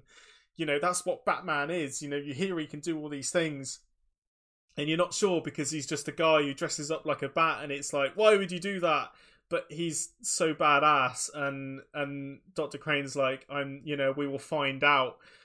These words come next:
You know, even he's not sure what the Batman does. And then he gives him,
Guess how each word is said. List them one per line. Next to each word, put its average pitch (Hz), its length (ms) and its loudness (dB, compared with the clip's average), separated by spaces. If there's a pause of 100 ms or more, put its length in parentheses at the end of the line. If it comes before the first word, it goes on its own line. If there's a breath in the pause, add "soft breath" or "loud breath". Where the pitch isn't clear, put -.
(300 loud breath)
You 131 100 -10
know, 123 60 -4
even 139 240 -6
he's 147 260 -6
not 123 180 -10
sure 127 380 -4
what 131 180 -4
the 113 60 -4
Batman 135 480 -4
does. 123 460 -2 (520 soft breath)
And 147 160 -4
then 147 360 -4
he 151 160 -6
gives 175 400 -2
him, 147 500 -2